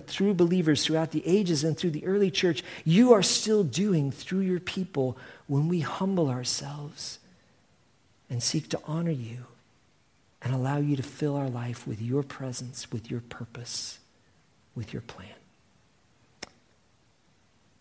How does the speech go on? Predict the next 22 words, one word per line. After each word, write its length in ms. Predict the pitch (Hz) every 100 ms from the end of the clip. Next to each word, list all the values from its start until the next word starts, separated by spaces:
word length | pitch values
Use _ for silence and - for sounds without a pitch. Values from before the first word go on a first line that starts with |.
| _ _ _ _ _ _ _ _ _ _ _ _ _ _
But 120 | 135 143
Lord, 320 | 143 139 123 135 - _ _ _ _ _ _ _ _ _ 139
guide 280 | 139 160 170
us 140 | 156
by 240 | - 120 120
this 360 | 127 147 - -
one 260 | 123 127 113
principle. 560 | 113 98 - - 165 - _ _ _ _ _ _ _ _ _ _ _ _ _ _ _ _ _ _ _ -
You 120 | 139
have 120 | 120
shown 300 | - 151 156
us 160 | 160 160
in 80 |
your 140 | 151 139
word 420 | 117 110 135 - _ _ _ - - - - _ _ _ _ -
that 140 | 120
the 80 | 135
work 300 | 113 147 165
of 80 | 165
the 80 |
Holy 260 | 139 139 135
Spirit 540 | 117 - 120 120 214